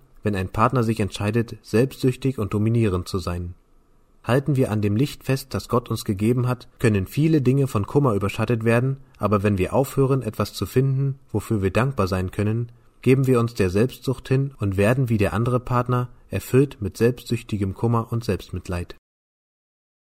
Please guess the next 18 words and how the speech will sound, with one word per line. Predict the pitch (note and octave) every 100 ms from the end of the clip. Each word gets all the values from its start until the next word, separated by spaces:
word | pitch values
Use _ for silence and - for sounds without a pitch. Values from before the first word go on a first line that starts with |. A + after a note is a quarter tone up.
| _ _
Ham | - B2 D3
und | A2+ F#2+
Nimrod | B2+ C3+ C3 - -
waren | G2 F#2 G2+
verfluchte | G2 - B2+ C3 - G2
Männer, | G2 A2+ A#2+ A#2 - - -
weil | G2 F#2
der | F#2
Wunsch | G2+ C#3+ -
zu | - G2
nehmen | G2+ B2 C3 B2+
und | F#2+ -
zu | F2+
besitzen, | F2 G#2+ - B2+ B2 -
um | F#2+
Glück | F#2+ G#2+ -
zu | A2+
finden, | - A2+ A#2+ A#2